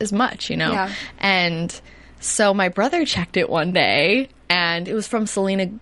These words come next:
Speaker 1: um, Selena Gomez's actual YouTube channel. So
Speaker 2: Wow.
Speaker 1: my brother was like, "Um, I'm pretty sure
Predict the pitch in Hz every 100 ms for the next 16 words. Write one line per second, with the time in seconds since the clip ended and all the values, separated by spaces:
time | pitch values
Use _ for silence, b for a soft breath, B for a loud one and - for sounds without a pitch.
0 | - - - - 175 170 - - - -
1 | - 196 190 180 170 170 175 156 - -
2 | 160 151 151 - 180 190 - - - 254
3 | 190 - - - 220 190 175 233 226 -
4 | 208 196 196 262 240 208 196 196 175 170
5 | - - _ - - _ - 311 302 285
6 | 277 277 277 277 269 - - 254 240 -
7 | 294 277 285 277 - 285 240 220 208 202
8 | 208